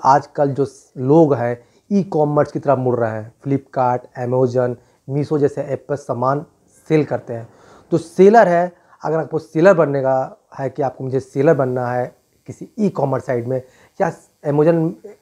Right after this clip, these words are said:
किसी में sale करना है, तो आपको जीएसटी number लेना mandatory है दोस्तों। आप online में अगर सेल करने जा रहे हैं तो आपके पास जीएसटी नंबर होना चाहिए दोस्तों। ये सारे important फैक्ट हैं जो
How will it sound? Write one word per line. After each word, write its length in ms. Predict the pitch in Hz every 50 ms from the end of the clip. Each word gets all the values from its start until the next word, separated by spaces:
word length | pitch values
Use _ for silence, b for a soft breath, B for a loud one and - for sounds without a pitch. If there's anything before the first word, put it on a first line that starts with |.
| _
किसी 180 | - 143 - 165
में 100 | 156 156
sale 320 | - - _ - 175 180
करना 280 | 170 160 135 123 131 131
है, 60 | 143
तो 140 | 143 - -
आपको 540 | - - - 147 147 - - - - 180 170
जीएसटी 580 | 143 127 - - 156 151 143 - - - 170
number 360 | 156 147 143 139 139 139 147 139
लेना 280 | 131 131 127 135 156 151 b b b b b b -
mandatory 520 | 131 131 131 135 135 127 - 139 135 147 143
है 80 | 139
दोस्तों। 500 | 123 127 113 - - 131 113 104 - b b b b b b b b b b
आप 200 | 135 131 131 - -
online 500 | - 139 147 151 151 147 147 143 147 147
में 140 | 147 143 147
अगर 100 | 139 143
सेल 240 | 135 - - 143 131
करने 260 | - 143 135 139 143
जा 180 | 131 143 135 139
रहे 120 | 139 143
हैं 80 | 143 143
तो 80 | 147
आपके 180 | 135 127 - 120
पास 120 | 139 131
जीएसटी 300 | 120 120 120 113 - 135
नंबर 260 | 127 123 123 151 180
होना 480 | 175 175 _ _ _ - 165 160 151 139
चाहिए 300 | - - 123 120 120 123
दोस्तों। 320 | 113 120 107 - - 123 113 b b b b b b b b b
ये 240 | 147 147 185 208 208
सारे 380 | 180 - - 151 143 151 165 175
important 600 | 196 180 139 123 - 143 135 117 151 151 151 135
फैक्ट 560 | - _ _ _ - 147 156 156 - _ -
हैं 220 | 139 127 127 123
जो 220 | 120 131 127 -